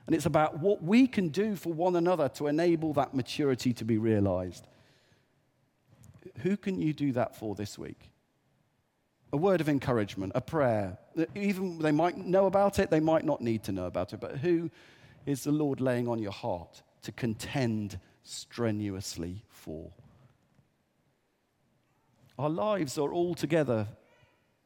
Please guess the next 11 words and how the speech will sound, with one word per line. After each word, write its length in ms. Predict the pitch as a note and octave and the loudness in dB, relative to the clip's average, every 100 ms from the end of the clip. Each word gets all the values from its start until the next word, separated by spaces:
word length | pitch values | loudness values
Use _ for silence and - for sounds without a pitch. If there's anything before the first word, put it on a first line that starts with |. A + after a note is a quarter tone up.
| _ _ | _ _
futile 840 | - F3 F3 - A2 G2 F#2+ F#2+ - _ | -10 -6 -4 -2 -2 0 -2 -6 -10 _
as 240 | A#2 G#2+ - | -6 -4 -6
followers 480 | - C#3+ B2+ A2+ A2+ | -2 0 2 0 -2
of 100 | G2+ | -4
Jesus 440 | C3 A#2 G2 - | -2 -2 -2 -4
if 140 | G#2+ | -4
we 80 | A2 | -4
live 240 | A2 A2 - | -4 -6 -8
them 140 | G2 | -12
for 220 | - G#2+ | -8 -8
ourselves. 720 | G2 - G#2 F#2+ G2 F#2 - | -8 -10 -10 -10 -12 -14 -16